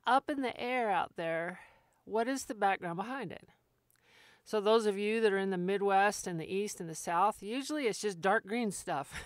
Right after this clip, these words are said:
<laughs> behind everything. So when you throw kind of a,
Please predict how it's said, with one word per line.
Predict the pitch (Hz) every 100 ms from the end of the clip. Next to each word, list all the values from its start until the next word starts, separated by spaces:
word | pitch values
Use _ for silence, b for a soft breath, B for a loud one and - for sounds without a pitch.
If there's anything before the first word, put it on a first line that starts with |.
| 220
<laughs> |
behind | 208 214 - 240 226 220
everything. | 226 226 202 - - - _ _ B B B B -
So | 233 226
when | 226
you | 220
throw | 214 240 269 262
kind | - 233
of | 226 180
a, | 156 147